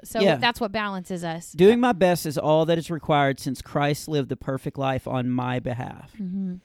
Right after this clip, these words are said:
Speaker 1: So even if I don't get it all right or I don't get everybody else right
Speaker 2: Yeah,
Speaker 1: around
Speaker 2: which
Speaker 1: me that I'm doing life, like,
Speaker 2: she
Speaker 1: I'm
Speaker 2: is,
Speaker 1: still,
Speaker 2: she's a tribe.
Speaker 1: they're still lovable.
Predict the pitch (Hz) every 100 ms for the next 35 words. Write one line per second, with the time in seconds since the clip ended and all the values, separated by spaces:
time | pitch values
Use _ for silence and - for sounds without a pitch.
0 | _ - 240 240 - 269 277 294 285 269
1 | 240 233 214 _ _ - 202 214 214 208
2 | 208 196 196 190 226 - _ _ _ _
3 | _ 214 208 208 202 202 202 202 202 196
4 | 196 190 185 196 - 240 233 247 _ -
5 | 147 160 202 233 240 262 233 220 220 214
6 | 196 202 226 220 208 143 - 196 196 202
7 | - - 226 226 214 214 170 185 - 208
8 | 233 247 254 - 247 247 247 233 226 220
9 | 226 220